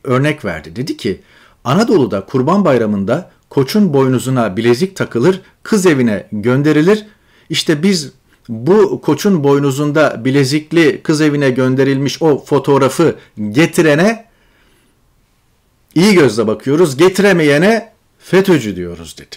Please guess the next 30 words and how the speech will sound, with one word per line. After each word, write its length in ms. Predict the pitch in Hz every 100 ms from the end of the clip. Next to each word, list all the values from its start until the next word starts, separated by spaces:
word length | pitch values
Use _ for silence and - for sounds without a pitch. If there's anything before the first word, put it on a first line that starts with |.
| - _ _ _ _ _ _ -
Ve 340 | 127 120 110
bu, 380 | 131 180 180 -
e, 280 | 127 110 107
yolla 340 | 107 131 123 113
fişleme 400 | 123 - 143 156
yaptıklarını 680 | 123 - - 113 110 156 151
ve 240 | 165 -
orduya 580 | 143 131 131 123 135 156
nizamat 580 | 135 127 131 127 135 135
verdiklerini 480 | 101 90 - 92 92
söyledi. 400 | - 95 113 147
Karşısındaki 800 | - 135 135 143 143 139 165 156 - _
sunucu 460 | - 143 151 156
da 120 | 143 107
Cüneyt 320 | 123 131 139
Özdemir 400 | 123 127 151 135
dut 200 | - 143
yemiş 240 | 131 -
bülbül 300 | 135 135 147
gibi 300 | 107 95 151 156 - - -
bunu 180 | 123 151
takip 380 | 120 120 - 110
etti. 380 | 92 - 143 - - - -
Akıllara 460 | 127 180 170 175 156
durgunluk 440 | 151 156 170 160
veren, 360 | 131 131 156 - -
e, 220 | 120 110
bir 140 | 131
kurmay 360 | - 127 123 135
zeka. 540 | 110 117 - 95 135